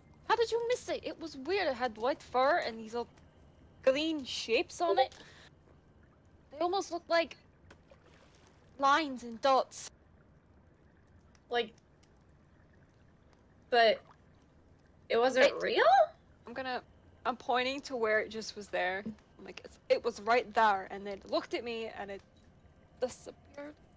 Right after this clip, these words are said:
Speaker 2: I think you need more sleep.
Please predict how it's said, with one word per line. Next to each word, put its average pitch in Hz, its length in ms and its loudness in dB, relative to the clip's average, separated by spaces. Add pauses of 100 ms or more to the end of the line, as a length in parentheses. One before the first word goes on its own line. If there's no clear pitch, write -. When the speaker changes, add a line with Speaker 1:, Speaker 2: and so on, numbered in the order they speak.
(2500)
Speaker 2:
I 226 40 -6
think 294 320 -8
you 339 120 -2
need 247 160 -2
more 196 160 -4
sleep. - 400 -8